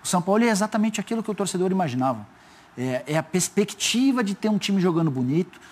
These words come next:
um time com troca de passes, com posse de bola, jogando pra frente. O Flamengo poderia oferecer ao São Paulo contratações, é, que pudessem encaixar. Eu acho que seria um casamento muito, mas muito legal. De qualquer maneira, a chegada do São Paulo eu acho que vai fazer bem ao futebol brasileiro,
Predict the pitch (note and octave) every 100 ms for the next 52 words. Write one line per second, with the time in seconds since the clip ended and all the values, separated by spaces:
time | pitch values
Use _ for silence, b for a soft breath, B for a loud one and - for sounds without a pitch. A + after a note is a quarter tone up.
0 | B - E3+ E3+ D3+ C3+ - D3+ C#3 A2+
1 | - D3+ E3 D3 - C3 C#3+ C3+ A2+ G#2
2 | C#3+ D#3+ D3+ B B - D#3+ D#3 D#3 C#3+
3 | B2 D3 D#3+ - B - D3 F#3 F#3+ B3
4 | G#3 - G3+ G3+ C#4 B3 A3 F#3+ - G3+
5 | - G3 G3 F3 D3 A#2 B B B B
6 | - - G3+ G3+ G#3+ G#3+ F#3+ - G3+ D#3+
7 | - - B B - D#3 D#3 D3 E3+ F3+
8 | E3+ G#3 G#3+ G#3 G#3+ F3+ - F#3+ A3 B3
9 | A#3+ - A3+ B3+ B3 G#3+ G#3+ B3+ G#3+ A3
10 | A#3+ F3+ F3 D#3 G3+ A3 D3+ A#2 B2+ B2
11 | B B B - E3+ E3+ F3+ A#3 D#4 -
12 | D3 C3 - F#3 F#3+ - F3+ D#3+ G#3+ A#3
13 | - G#3+ G#3 G3 D#3 F#3+ G3 - F3+ F3+
14 | F3+ C#3+